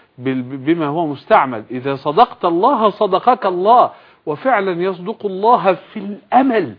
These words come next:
في الحلم، في الرجاء، في الرغباء، فيدخل المعركة ساعة زمن ويؤتى وقد رشق السهم في حنجرته، في نحره،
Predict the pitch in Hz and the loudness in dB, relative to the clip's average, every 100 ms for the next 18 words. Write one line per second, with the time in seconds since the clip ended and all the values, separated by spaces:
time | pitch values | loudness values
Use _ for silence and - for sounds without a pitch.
0 | _ _ 196 190 - 269 311 277 160 110 | _ _ -2 -2 2 6 8 8 4 -4
1 | _ _ 190 180 202 170 247 277 208 180 | _ _ 0 4 4 4 4 4 2 0
2 | 220 196 214 196 190 190 311 320 - - | -2 4 6 6 4 8 10 10 8 4
3 | - _ _ _ _ 185 214 208 185 180 | -12 _ _ _ _ -2 -2 -4 -6 -6
4 | 175 165 175 214 180 160 240 240 185 147 | -4 -2 0 -2 -4 -4 0 2 0 -2
5 | 202 196 160 123 - _ - 156 208 208 | -2 0 -4 -6 -16 _ -2 2 2 0
6 | - 165 160 160 170 156 202 254 - 185 | -4 -2 -2 -2 -4 -4 -4 -4 -4 -4
7 | 175 160 _ 214 160 170 170 151 - _ | -4 -8 _ -2 -2 -6 -10 -10 -18 _
8 | _ - 190 180 - 165 160 160 190 160 | _ -10 -6 -4 -4 -6 -4 -2 0 -2
9 | - 156 156 143 - 160 180 - 160 | -4 -6 -6 -8 -8 -6 -4 -4 -6